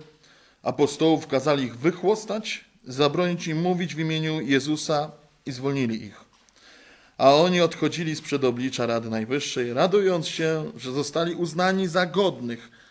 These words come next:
znosić zniewagę dla imienia Jego. Nie przestawali też codziennie w świątyni i po domach nauczać i zwiastować dobrą nowinę o Jezusie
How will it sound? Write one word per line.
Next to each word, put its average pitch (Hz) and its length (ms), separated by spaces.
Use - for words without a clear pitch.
znosić 143 440
zniewagę 165 800
dla 147 240
imienia 139 760
Jego. 117 420
Nie 135 240
przestawali 190 680
też 190 240
codziennie 190 680
w - 40
świątyni 175 760
i - 120
po 180 120
domach 107 540
nauczać 214 800
i 175 80
zwiastować 160 600
dobrą 190 440
nowinę 156 520
o 117 300
Jezusie 113 840